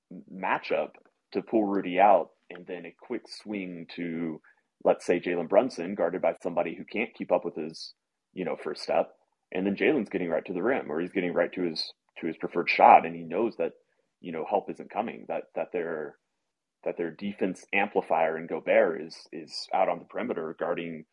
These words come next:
you know, the most dangerous player on the court, who is, who is always gonna be Luka.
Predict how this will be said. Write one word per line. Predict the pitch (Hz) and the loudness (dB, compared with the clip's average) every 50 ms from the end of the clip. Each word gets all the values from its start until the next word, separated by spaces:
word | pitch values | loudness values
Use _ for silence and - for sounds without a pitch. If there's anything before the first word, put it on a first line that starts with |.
| _ _ _ _ _ - 101 | _ _ _ _ _ -8 -4
you | 92 | -4
know, | 82 | -2
the | 85 90 | -2 -2
most | 85 85 85 - - | -2 -4 -4 -4 -6
dangerous | 80 80 80 78 80 - | -10 -8 -6 -8 -8 -2
player | - 90 82 78 76 | 0 2 4 4 2
on | 76 | 0
the | - - | -4 2
court, | - 147 156 - - - - | 4 6 6 6 4 0 -4
who | 85 82 80 | -4 -4 -4
is, | 78 78 - - - - | -4 -6 -8 -10 -8 -4
who | 85 85 | -4 -2
is | 82 76 | 0 0
always | 76 69 73 80 - | 0 0 0 -2 -4
gonna | - 78 76 | -6 -6 -4
be | 78 78 | -4 0
Luka. | 71 87 104 - - - | 2 2 2 2 0 0